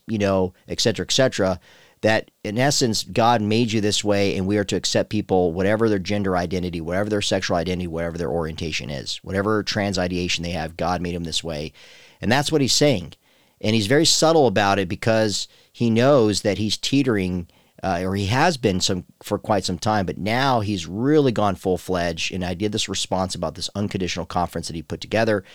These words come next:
And it really coincides to the last podcast that we did, First Corinthians chapter six, verses one through eleven, 'cause the Bible is very explicit. It's very, very clear, uh, what the Bible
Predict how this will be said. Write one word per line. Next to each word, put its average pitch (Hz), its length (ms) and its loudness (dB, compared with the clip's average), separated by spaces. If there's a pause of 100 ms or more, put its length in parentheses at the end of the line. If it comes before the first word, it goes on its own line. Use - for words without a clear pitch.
(340)
And 113 120 2
it 110 60 2
really 160 260 6
coincides 117 680 2
to 107 60 -4
the 92 120 0
last 104 380 2
podcast 98 480 -2
that 80 100 -4
we 87 80 -6
did, 95 220 0
First - 240 -4
Corinthians 90 320 -4
chapter - 280 -2
six, - 280 -2
verses - 380 -6
one 90 160 -2
through 82 120 -6
eleven, 92 280 0
'cause 87 140 -6
the 98 60 -4
Bible 113 380 2
is 95 120 -4
very 113 340 2
explicit. - 540 -2
It's - 120 -14
very, 113 580 2 (140)
very 113 480 2
clear, 92 560 -2 (800)
uh, 95 160 4
what 101 240 2
the 117 80 4
Bible 107 560 4